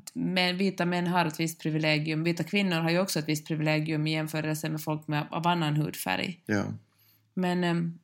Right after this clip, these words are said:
Speaker 1: så jag ger, ehm, jag ger tummen upp för Emma Watson, tummen ner för historieböckerna.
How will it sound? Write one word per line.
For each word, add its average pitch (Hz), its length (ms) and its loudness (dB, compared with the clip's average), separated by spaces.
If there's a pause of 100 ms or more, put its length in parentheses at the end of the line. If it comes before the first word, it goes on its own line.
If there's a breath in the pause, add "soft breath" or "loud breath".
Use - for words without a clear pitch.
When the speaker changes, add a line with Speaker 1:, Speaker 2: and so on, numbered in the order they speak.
Speaker 1:
så - 160 -2
jag 214 100 6 (120)
ger, 233 280 8
ehm, 196 260 6 (800)
jag 220 140 2
ger 214 140 6
tummen 226 460 6
upp 185 200 2
för 160 320 2
Emma 175 220 2
Watson, 180 640 2 (480 loud breath)
tummen 196 380 4
ner 180 380 4
för 156 540 2
historieböckerna. 165 1080 -2